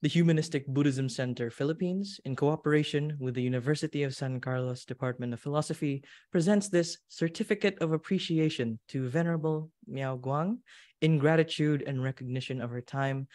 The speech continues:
and presence in sharing invaluable insights during the second Humanistic Buddhism Lecture Series, Perspective and Prospective,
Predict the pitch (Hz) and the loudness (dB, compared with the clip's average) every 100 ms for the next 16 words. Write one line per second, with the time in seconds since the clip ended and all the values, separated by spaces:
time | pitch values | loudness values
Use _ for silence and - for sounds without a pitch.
0 | - - 185 165 170 156 156 - 147 139 | -20 -6 -4 0 2 2 -2 -4 -6 -4
1 | 143 135 135 - 151 135 139 135 127 127 | -4 -2 -4 -2 -2 0 0 0 0 -2
2 | 120 120 - 127 117 117 113 - - - | -4 -6 -6 -8 -6 -6 -6 -10 -16 -20
3 | - - 151 170 160 151 165 151 147 131 | -18 -2 2 4 2 0 0 0 -2 -2
4 | 143 135 131 131 - 135 156 143 143 135 | -2 -2 -4 -6 -6 -2 0 0 -2 -4
5 | 143 135 - 135 - 135 127 123 123 - | -6 -6 -8 -8 -8 -6 -4 -4 -6 -10
6 | - _ 160 - - 175 - 156 131 117 | -20 _ -2 0 -2 0 2 2 2 -6
7 | - - - 135 127 123 110 _ _ - | -16 -20 -6 0 0 0 -4 _ _ -2
8 | 123 - 110 - - 117 131 | -2 -2 -8 -8 -10 -12 -12